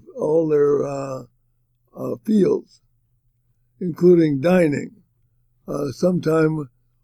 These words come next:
when you have nothing else to do, go to Google and type in Oxford manners, Deneen, D E N E E N. There will come up an essay, a wonderful essay on manners.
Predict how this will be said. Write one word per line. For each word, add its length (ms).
when 200
you 120
have 140
nothing 400
else 260
to 180
do, 460
go 200
to 100
Google 540
and 240
type 300
in 340
Oxford 760
manners, 720
Deneen, 580
D 80
E 380
N 280
E 60
E 420
N. 300
There 120
will 120
come 220
up 180
an 180
essay, 440
a 60
wonderful 460
essay 460
on 360
manners. 640